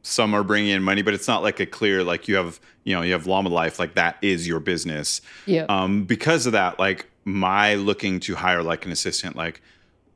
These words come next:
Speaker 1: I'm likely not going to hire somebody, like, directly. I'm probably gonna f-, do one of those, like, assistant, like, virtual assistant services that sort of, like, connects with
Speaker 2: Oh.
Speaker 1: somebody. So I'll probably start with that,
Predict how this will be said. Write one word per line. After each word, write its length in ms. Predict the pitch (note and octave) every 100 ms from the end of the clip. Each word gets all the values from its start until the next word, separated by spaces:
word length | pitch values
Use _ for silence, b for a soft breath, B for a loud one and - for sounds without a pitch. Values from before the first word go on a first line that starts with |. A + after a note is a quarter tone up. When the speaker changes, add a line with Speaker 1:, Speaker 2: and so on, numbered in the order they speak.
| _
Speaker 1:
I'm 580 | G2+ G#2+ A2+ A2+ A2 A2
likely 440 | G#2 A#2 - A2+
not 340 | G2+ G2 -
going 240 | - G2 F2+
to 80 | F#2
hire 380 | - G2 F2+
somebody, 760 | F2 F#2+ F2+ E2+ F2 E2+ D#2+ D#2+ -
like, 400 | D#2 D2+ D#2 - - _ _ _ _ _
directly. 600 | A2 F#2 G#2 - C#3 D3
I'm 160 | G2+ F#2+
probably 340 | - G#2+ G#2+
gonna 160 | F#2+ F#2
f-, 220 | E2+ - -
do 280 | - G2+ F2+ F2+ -
one 240 | G2+ G#2
of 80 | F#2+
those, 200 | F#2 E2
like, 360 | F2+ E2 - -
assistant, 560 | D#2+ - F#2 - E2 D#2+ -
like, 140 | G#2
virtual 380 | F#2+ A2+ A2+ G2
assistant 500 | F#2 - - F#2+ E2 -
services 960 | - - - G2 E2+ - E2+ D2+ D2 - B B
that 140 | - -
sort 160 | G2+
of, 60 | E2+
like, 180 | E2 D#2
connects 320 | - E2+ -
with 160 | E3+ E3+
Speaker 2:
Oh. 20 | F3+
Speaker 1:
somebody. 400 | F3+ E3+ D3+ -
So 200 | - F#2+
I'll 80 | E2
probably 440 | - B2 C#3 B2+
start 560 | - - - G2+ G#2+ -
with 160 | G2+
that, 400 | F2+ F2 G2+ -